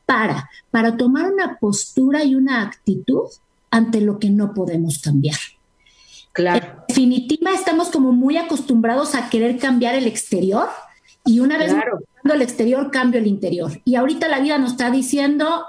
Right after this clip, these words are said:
Speaker 1: "No es así". El exterior
Speaker 2: Así es.
Speaker 1: está dado, estas son las condiciones, estos son los limitantes, y de aquí a acá te puedes mover.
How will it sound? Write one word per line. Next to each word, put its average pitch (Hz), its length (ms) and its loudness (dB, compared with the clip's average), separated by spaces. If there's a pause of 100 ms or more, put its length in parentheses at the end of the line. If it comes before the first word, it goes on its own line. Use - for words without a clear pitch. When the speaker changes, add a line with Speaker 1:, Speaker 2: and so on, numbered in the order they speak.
Speaker 1:
"No 233 260 4
es 196 200 -2
así". 143 380 -4 (440)
El 240 180 2
exterior 247 580 -2
Speaker 2:
Así - 80 -8
es. - 140 -10
Speaker 1:
está - 200 -4
dado, 339 380 -2
estas 285 340 -2
son 285 140 0
las 247 140 -2
condiciones, 226 880 0
estos 285 320 -2
son 254 180 -2
los 240 120 -2
limitantes, 247 760 0 (280)
y 262 140 4
de 262 100 2
aquí 240 320 -2
a 320 140 -2
acá 311 300 -2
te 277 100 -2
puedes 208 380 -2
mover. 156 400 -4